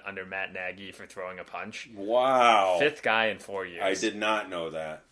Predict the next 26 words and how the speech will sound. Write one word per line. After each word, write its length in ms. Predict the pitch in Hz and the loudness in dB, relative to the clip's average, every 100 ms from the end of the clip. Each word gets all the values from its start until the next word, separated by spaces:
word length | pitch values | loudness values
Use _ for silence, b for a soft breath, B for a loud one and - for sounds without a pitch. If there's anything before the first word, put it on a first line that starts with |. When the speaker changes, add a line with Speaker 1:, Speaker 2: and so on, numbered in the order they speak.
| - | -6
Speaker 1:
And 160 | 131 | 0
I, 140 | 135 170 | 6 6
I 240 | 170 240 | 8 8
was, 160 | 269 - | 6 4
I 100 | 175 | 2
was 120 | 202 | 2
thinking 260 | - 143 139 | -2 -6 0
about 220 | 127 - | 0 0
this 160 | 110 | -4
today, 220 | - 113 104 | -4 -4 -4
too, 260 | - 104 | -4 -8
because 580 | 101 - 104 101 98 - - b b | -8 -6 -4 -4 -6 -12 -14 b b
the 80 | 127 | -6
Bears 320 | 113 175 208 | 2 4 4
always, 560 | 196 196 156 110 - - | 2 0 0 -2 -6 -2
like, 200 | 120 113 | -2 -2
if 100 | 120 | -6
you 120 | 147 | -4
remember 440 | 185 170 117 104 98 - _ _ | 0 2 2 0 -2 -8 _ _
last 420 | 110 113 127 - 139 | -6 0 0 -2 -4
year 240 | 127 107 | -2 -2
when 80 | 104 | -4
the 80 | 98 | -4
Bears 540 | 110 110 107 - - | 0 0 -2 -6 -12
said, 480 | - - 113 110 113 _ _ _ | -12 -4 -2 -2 -6 _ _ _
just 220 | - - | -14 -14